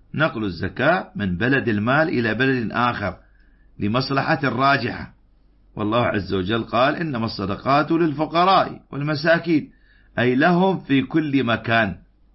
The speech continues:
هؤلاء الفقراء في كل مكان على وجه الأرض، كما يدل على ذلك حديث قبيصة بن المخارق رضي الله عنه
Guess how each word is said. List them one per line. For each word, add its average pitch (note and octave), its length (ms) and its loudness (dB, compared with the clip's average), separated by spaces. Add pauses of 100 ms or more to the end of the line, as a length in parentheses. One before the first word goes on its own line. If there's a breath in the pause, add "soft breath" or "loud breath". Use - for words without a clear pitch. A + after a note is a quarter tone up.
(300)
هؤلاء A#2 440 0
الفقراء C3+ 500 0
في D3 100 2
كل E3+ 360 0
مكان D3 320 2
على C3 220 0
وجه C3 300 0
الأرض، A2 400 0 (1040)
كما G#2 260 0
يدل A#2 300 2
على G#2 180 0
ذلك C3+ 380 0
حديث D3 360 0
قبيصة D#3 600 -2 (480)
بن F#2+ 80 -4
المخارق B2 640 0
رضي A2 220 -4
الله G2+ 160 0
عنه A#2 280 2